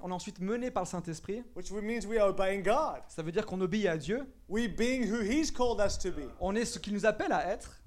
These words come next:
Speaker 2: Not a feeling I have on a Sunday.
Speaker 1: Donc, c'est pas un sentiment qu'on éprouve le dimanche matin.
Speaker 2: I'm led by God, by His Spirit.
Speaker 1: Non, je suis mené par le Saint-Esprit, par son,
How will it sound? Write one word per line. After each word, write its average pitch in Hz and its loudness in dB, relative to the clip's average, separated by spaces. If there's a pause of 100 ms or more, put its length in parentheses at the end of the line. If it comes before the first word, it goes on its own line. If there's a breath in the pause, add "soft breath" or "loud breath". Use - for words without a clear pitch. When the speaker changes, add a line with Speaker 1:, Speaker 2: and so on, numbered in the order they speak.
(100)
Speaker 2:
Not 277 2
a 320 6
feeling 294 4
I 262 6
have 254 4
on 262 2
a 247 -2
Sunday. 254 0
Speaker 1:
Donc, 170 -10
c'est 190 -2
pas 220 2
un 196 -2
sentiment 220 -2
qu'on 202 -6
éprouve 214 -4
le 196 -4
dimanche 185 -2
matin. 208 -6 (180)
Speaker 2:
I'm 202 2
led 233 10
by 269 8
God, 254 4 (260)
by 214 2
His 269 0
Spirit. 311 -2
Speaker 1:
Non, 185 -2
je 175 -4
suis 190 -8
mené 214 2
par 196 2
le 180 0
Saint-Esprit, 214 -6
par 175 -6
son, 180 -8